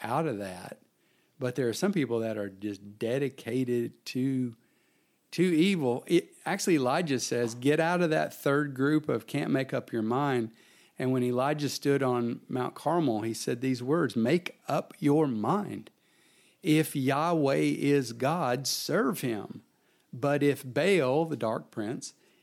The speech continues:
is God, then serve him." I mean, make up your mind. Get in a family. Uh, you know, that middle group is th-,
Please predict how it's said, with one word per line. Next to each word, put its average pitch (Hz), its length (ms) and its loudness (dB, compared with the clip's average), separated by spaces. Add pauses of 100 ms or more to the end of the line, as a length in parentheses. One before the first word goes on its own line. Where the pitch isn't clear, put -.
(360)
is 208 320 2
God, 160 560 -4
then 208 300 4
serve 196 480 -2
him." 175 420 -2 (640)
I - 60 -10
mean, 120 280 -6
make 175 300 -2
up 175 240 -6
your 156 160 0
mind. 131 640 -2
Get 160 400 -4
in 165 420 -2
a 156 140 -6
family. 135 720 -4 (760)
Uh, 123 320 -4
you 151 80 -4
know, 135 100 -4
that 147 200 0
middle 160 260 2
group 147 420 0
is 131 260 -4
th-, - 200 -12